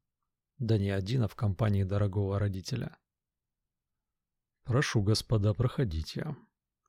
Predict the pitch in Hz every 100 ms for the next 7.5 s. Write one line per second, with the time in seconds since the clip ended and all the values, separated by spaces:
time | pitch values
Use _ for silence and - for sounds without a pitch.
0 | - 113 104 98 92 - 104 92 85 82
1 | - 101 110 107 _ _ _ _ _ _
2 | - - 139 101 82 92 101 110 139 147
3 | _ _ _ _ _ _ _ 131 98 92
4 | 98 143 143 107 113 - - _ _ _
5 | _ _ 131 123 131 110 101 113 - -
6 | 98 85 110 95 104 95 92 90 - 104
7 | 101 98 - -